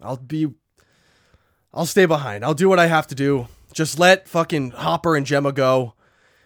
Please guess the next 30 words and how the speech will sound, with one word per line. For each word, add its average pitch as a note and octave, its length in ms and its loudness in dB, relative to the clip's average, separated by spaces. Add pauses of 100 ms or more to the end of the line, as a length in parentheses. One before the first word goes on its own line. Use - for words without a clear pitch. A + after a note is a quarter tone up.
(340)
This D#3+ 140 -2
doesn't F#3 240 4
have E3 160 0
to D#3 60 -6
be D3+ 140 0
like A#2 220 -4
this." - 360 -14 (800)
The, G2 380 -10
the G2+ 120 -12
guy's G#2 340 -8
like, F#2 300 -12 (1400)
"Well, F3 400 0 (220)
I A2 80 -16
mean, G#2+ 320 -14 (1040)
at C3 80 -12
least E3+ 200 -2
you're A#2+ 100 -10
willing. B2+ 460 -2 (920)
It D3 60 -6
wasn't D#3+ 260 0
consensual D3 540 -2
before, C3+ 360 2
but B2 140 -4
I C#3+ 60 -4
feel D3 220 -2
a C3 40 -4
little C3+ 180 -2
bit A#2+ 140 -4
better C#3 240 0
now." A#2+ 360 -4